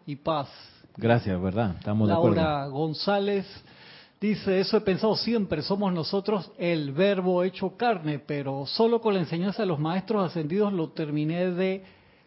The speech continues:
Speaker 1: comprender. Yo soy es el verbo.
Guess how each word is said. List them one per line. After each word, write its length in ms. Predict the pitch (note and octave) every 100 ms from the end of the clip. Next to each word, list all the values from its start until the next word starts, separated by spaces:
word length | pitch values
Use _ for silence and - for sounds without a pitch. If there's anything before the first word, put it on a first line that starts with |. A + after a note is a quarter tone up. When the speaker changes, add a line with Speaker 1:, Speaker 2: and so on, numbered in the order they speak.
| -
Speaker 1:
comprender. 920 | G#3 F#3+ D#3 F3+ D#3+ D3+ G#3 C3+ B2+ _ _ _
Yo 160 | D#3+ D#3+
soy 500 | - G3+ A3 A3 A3 - -
es 320 | F3 F#3 F#3 F#3+
el 180 | F3 D3+
verbo. 460 | G3 D#3 C#3 C3+